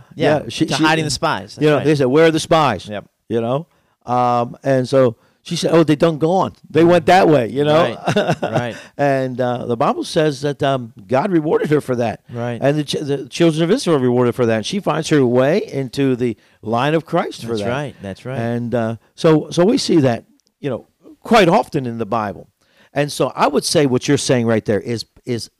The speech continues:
Speaker 2: probably a good answer, you know? Uh,
Speaker 1: But that's
Speaker 2: li-,
Speaker 1: not the answer you
Speaker 2: like the
Speaker 1: gave.
Speaker 2: preacher, <laughs> right, right. Like the preacher who said, "Well, I must say."
Speaker 1: Mm-hmm.
Speaker 2: So that gets him off the hook,
Speaker 1: Yeah.
Speaker 2: you know?
Speaker 1: He didn't lie s-, per se, but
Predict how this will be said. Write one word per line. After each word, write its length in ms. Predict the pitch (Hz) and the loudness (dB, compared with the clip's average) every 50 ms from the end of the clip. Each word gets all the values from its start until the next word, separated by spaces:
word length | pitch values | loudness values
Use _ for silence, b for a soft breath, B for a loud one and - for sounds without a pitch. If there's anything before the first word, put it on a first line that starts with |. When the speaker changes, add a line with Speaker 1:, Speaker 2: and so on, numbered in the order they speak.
| _ _ | _ _
Speaker 2:
probably 580 | - - 180 185 190 147 135 104 123 123 117 117 | -16 -6 -2 -2 -2 -2 -2 -2 0 -2 -2 -2
a 120 | - 117 107 | -4 -8 -10
good 300 | 98 95 120 123 117 120 | -8 -4 -2 -2 0 0
answer, 460 | 117 113 110 101 95 - 95 76 - _ _ _ _ _ _ _ _ | -2 -6 -8 -8 -6 -8 -8 -10 -10 _ _ _ _ _ _ _ _
you 120 | - 107 | -8 -6
know? 300 | 107 104 101 95 104 104 b b b b b b b | -4 -4 -4 -4 -6 -8 b b b b b b b
Uh, 200 | - 113 120 113 | -6 -2 0 0
Speaker 1:
But 40 | 120 | 0
that's 100 | 123 127 | 0 0
Speaker 2:
li-, 60 | 139 135 | 0 0
Speaker 1:
not 100 | 120 101 | -2 -4
the 120 | 117 113 | -4 -6
answer 200 | 120 120 - 101 | -6 -8 -8 -6
you 120 | 107 139 156 | -2 2 2
Speaker 2:
like 180 | 170 165 - | 2 2 2
the 60 | - - | 0 -2
Speaker 1:
gave. 60 | 87 92 | -2 2
Speaker 2:
preacher, 360 | - 180 180 - - 151 - | 2 2 2 2 -2 -2 -2
<laughs> 40 | - | 0
right, 420 | 120 143 127 - 147 120 113 - - | 0 0 2 2 0 -2 -4 -10 -4
right. 340 | 110 135 131 123 104 90 92 - - _ b b b b b b | -2 0 0 0 -2 -4 -10 -18 -20 _ b b b b b b
Like 200 | 139 160 170 - | 0 0 2 0
the 80 | 160 151 | -4 -4
preacher 320 | - - 180 160 - 147 | 0 -2 -2 -2 0 0
who 80 | 143 135 | 0 0
said, 280 | - - 147 131 120 | 2 2 2 2 2
"Well, 120 | 117 120 127 | 0 0 0
I 80 | 127 127 | 0 -2
must 280 | 120 120 123 127 - - | -2 -2 -4 -4 -4 -6
say." 320 | - 139 110 98 85 85 - _ _ _ _ - | -6 -6 -6 -6 -8 -12 -18 _ _ _ _ -18
Speaker 1:
Mm-hmm. 260 | 131 127 120 117 110 | -16 -14 -14 -12 -12
Speaker 2:
So 360 | 110 - 196 190 175 160 143 _ _ | -4 2 4 4 4 4 2 _ _
that 220 | - 180 190 - | -2 -2 -2 2
gets 200 | - 180 165 - | 0 0 0 2
him 160 | 170 156 143 | 0 0 2
off 160 | 143 139 131 - | 2 0 0 2
the 100 | 131 127 | 0 2
hook, 220 | 117 110 82 85 98 | 2 2 -2 -4 -10
Speaker 1:
Yeah. 140 | 90 78 - _ _ _ _ | -16 -18 -18 _ _ _ _
Speaker 2:
you 160 | 107 117 107 | -4 -2 -2
know? 160 | 101 95 98 | 0 -2 -4
Speaker 1:
He 140 | 98 151 143 | -4 -4 -2
didn't 200 | 143 151 139 123 | -2 -4 -4 -6
lie 760 | 98 90 92 101 101 110 120 127 123 123 123 131 127 123 127 127 | -14 -14 -12 -10 -8 -8 -6 -6 -6 -8 -10 -10 -12 -14 -14 -16
s-, 520 | 127 - - - - - - - - - _ | -18 -20 -20 -20 -20 -20 -20 -20 -20 -20 _
per 140 | - 113 | -16 -16
se, 380 | 107 - 110 98 101 98 98 107 | -14 -14 -14 -14 -14 -14 -14 -16
but 200 | 104 82 71 - | -16 -16 -18 -20